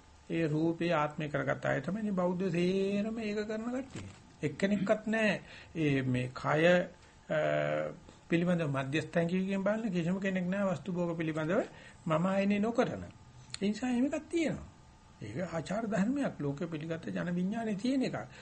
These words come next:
රූපී අත්පත්ලාභයක් මම කියනවා පොට්ටපාද. හැබැයි මම කියන්නේ ඒක බදාගෙන කරඬුක තියලා තැම්පත් කරලා වැඳ වැඳ ඉන්නවක් සාක්කුවේ දාගන්න එක නෑයි කියලා ඔප්පු කරන්න. නෑයි කියලා ඔප්පු කරන්න නම් ඔබ රූපේ දිහාම බලපන්. ඉඳගෙන ඉන්න රූපේ දිහාම බලලා.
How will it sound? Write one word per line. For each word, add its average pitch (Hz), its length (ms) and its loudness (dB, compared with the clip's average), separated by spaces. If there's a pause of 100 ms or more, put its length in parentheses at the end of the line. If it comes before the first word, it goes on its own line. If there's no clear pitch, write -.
(160)
රූපී 226 380 2
අත්පත්ලාභයක් 202 800 0
මම 151 200 -2
කියනවා 240 440 0
පොට්ටපාද. 143 520 2
හැබැයි 170 300 0
මම 170 200 -2
කියන්නේ 170 300 -2
ඒක 165 80 -4
බදාගෙන 147 520 0
කරඬුක 147 480 -2
තියලා 147 220 0
තැම්පත් 143 380 -4
කරලා 160 220 -2
වැඳ 123 180 -4
වැඳ 151 220 0
ඉන්නවක් 147 440 -2
සාක්කුවේ 151 460 -4
දාගන්න 135 340 0
එක 165 180 -2
නෑයි 151 400 0
කියලා 139 240 -2
ඔප්පු - 160 -14
කරන්න. - 260 -16 (840)
නෑයි 147 280 4
කියලා 165 200 2
ඔප්පු 135 160 -2
කරන්න 190 260 2
නම් 143 180 0
ඔබ 156 140 -2
රූපේ 156 400 2
දිහාම 151 280 0
බලපන්. 190 380 -6 (720)
ඉඳගෙන 143 300 4
ඉන්න 143 180 2
රූපේ 135 340 2
දිහාම 131 280 -2
බලලා. 120 440 2